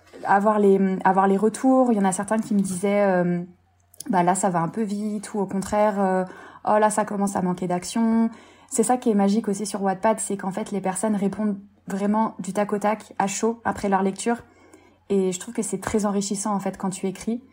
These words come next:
Même si, euh, même si tu ne prends pas forcément tout en compte, même si toi, tu as quelques chapitres d'avance quand tu postes et que du coup, ça ne va pas bouleverser totalement l'histoire que t'écris. Mais c'est hyper intéressant, en fait, d'avoir, euh, bah, vraiment les lecteurs, euh, qui sont impliqués en, dans le, dans le,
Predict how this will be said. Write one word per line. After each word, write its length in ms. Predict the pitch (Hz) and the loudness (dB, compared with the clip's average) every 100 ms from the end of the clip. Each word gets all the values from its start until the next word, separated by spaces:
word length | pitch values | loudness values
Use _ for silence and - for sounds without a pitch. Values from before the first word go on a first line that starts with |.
| _ _ _ _ | _ _ _ _
Même 180 | 202 202 | 0 0
si, 460 | 190 - 208 214 202 | 0 -4 -4 2 4
euh, 320 | 180 170 - | 4 2 0
même 160 | 160 170 | 0 -2
si 120 | 175 | -4
tu 120 | - | -2
ne 60 | 180 | -2
prends 140 | 180 | 0
pas 100 | 180 | -2
forcément 400 | 180 175 185 185 | -2 -4 -4 -2
tout 140 | 180 185 | -2 -2
en 100 | 180 | -2
compte, 380 | 202 202 202 | 0 0 0
même 180 | 185 180 | 0 -2
si 460 | 175 - 185 185 180 | -2 -4 -4 -2 -4
toi, 180 | - 190 | -2 -4
tu 200 | 185 175 | -2 -6
as 80 | 160 | -4
quelques 220 | 165 165 | -4 -4
chapitres 300 | 175 160 165 | -6 -8 -4
d'avance 320 | 160 160 180 | -2 -2 -4
quand 100 | - 160 | -6 -12
tu 140 | - | -10
postes 320 | 175 185 185 | -2 -2 -2
et 40 | 175 | -10
que 120 | 160 | -10
du 140 | - | -14
coup, 160 | - 185 | -12 -10
ça 140 | - | -8
ne 60 | 160 | -6
va 80 | 156 | -4
pas 120 | 165 | -2
bouleverser 500 | 156 170 170 185 208 | 0 0 0 -4 -4
totalement 380 | 202 196 180 185 | -2 -2 0 0
l'histoire 340 | 185 165 185 | -2 -4 -6
que 80 | - | -6
t'écris. 400 | 185 175 - 233 - - - - - - - | -6 -6 -2 -4 -4 -16 -20 -20 -20 -16 -2
Mais 100 | 202 | 0
c'est 140 | 202 | 0
hyper 240 | 202 233 214 | 2 2 2
intéressant, 500 | 202 196 190 202 190 | 0 -2 -2 -2 -4
en 40 | |
fait, 180 | 180 180 | -4 -4
d'avoir, 380 | 175 165 180 175 | -4 -2 -4 -4
euh, 240 | 165 160 160 - _ _ - - | -6 -6 -10 -16 _ _ -16 0
bah, 100 | 180 | 0
vraiment 260 | 170 185 214 | 2 2 2
les 120 | 185 | 2
lecteurs, 420 | 175 175 202 208 | 2 0 -2 -2
euh, 180 | 185 165 170 _ _ _ | 0 -2 -6 _ _ _
qui 140 | - 196 | -14 -8
sont 200 | - 202 | -4 0
impliqués 480 | 196 196 208 202 240 | 0 0 -4 -6 -4
en, 100 | 185 - 180 | -4 -6 -6
dans 180 | 180 | -4
le, 160 | 180 175 | -2 -4
dans 180 | 165 175 | -6 -6
le, 280 | 165 156 | -6 -6